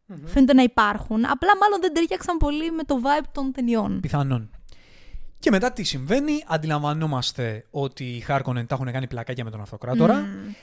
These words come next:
Speaker 1: Αντιλαμβανόμαστε ότι όντως ο Αυτοκράτορας έστειλε εκεί τον Ατρίδη γιατί ήθελε να αφανίσει
Speaker 2: Ακριβώς.
Speaker 1: τη φυλή του, τη, τον οίκο του και τον ίδιο. Αντιλαμβανόμαστε ότι ναι μεν οι Bene Gesserit βοήθησαν στην όλη κατάσταση και είπανε στο Βαρόνο,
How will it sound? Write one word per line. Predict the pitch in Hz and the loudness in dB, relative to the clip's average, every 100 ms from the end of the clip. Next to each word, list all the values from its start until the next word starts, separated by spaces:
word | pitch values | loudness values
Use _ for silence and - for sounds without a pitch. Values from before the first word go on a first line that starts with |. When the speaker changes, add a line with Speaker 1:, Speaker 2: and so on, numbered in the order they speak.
| - | -6
Speaker 1:
Αντιλαμβανόμαστε | 147 143 147 147 147 156 175 143 - - 117 - | -4 -4 -4 -4 -2 -2 -2 -2 -4 -6 -6 -4
ότι | 147 143 156 | -6 -4 -2
όντως | 196 165 143 | -2 0 -2
ο | 131 | -4
Αυτοκράτορας | - 131 131 123 117 113 | -6 -2 -2 0 -4 -4
έστειλε | 131 123 | -8 -8
εκεί | 120 | -8
τον | 123 | -8
Ατρίδη | 117 - 123 113 107 104 _ _ | -8 -6 -6 -6 -10 -12 _ _
γιατί | 135 131 131 | -6 -4 -4
ήθελε | 123 131 117 | -6 -4 -4
να | 117 | -4
αφανίσει | 113 - 113 120 - - 104 | -6 -8 -10 -8 -8 -8 -10
Speaker 2:
Ακριβώς. | 220 - 196 202 | -10 -10 -8 -8
Speaker 1:
τη | 226 | -8
φυλή | 113 120 | -6 -6
του, | - 269 | -4 -6
τη, | 196 131 120 | -4 -8 -6
τον | 139 | -6
οίκο | 139 135 | -6 -8
του | 123 208 359 _ _ _ - | -6 -4 -4 _ _ _ -6
και | 147 | -6
τον | 139 | -6
ίδιο. | 123 113 127 240 - - - - - - - - - - | -12 -10 -4 -4 -4 -18 -18 -16 -14 -12 -12 -12 -10 -4
Αντιλαμβανόμαστε | 170 170 175 165 180 294 208 143 143 | -2 0 2 2 2 2 0 0 2
ότι | 135 131 | 0 0
ναι | 139 196 | -2 0
μεν | 294 240 180 139 110 - _ _ - | 2 2 2 0 -6 -14 _ _ -18
οι | 156 135 | -12 -2
Bene | 160 143 131 | 0 0 -6
Gesserit | 135 139 127 | -6 -6 -4
βοήθησαν | 127 135 - 127 | -4 -4 -6 -12
στην | 117 123 | -12 -12
όλη | 120 | -10
κατάσταση | 117 120 117 131 - 110 110 _ _ _ | -10 -8 -10 -10 -14 -14 -16 _ _ _
και | - 147 | -8 -6
είπανε | 180 160 135 | -4 -4 -4
στο | 135 | -4
Βαρόνο, | 127 127 123 113 107 | -2 0 0 -4 -8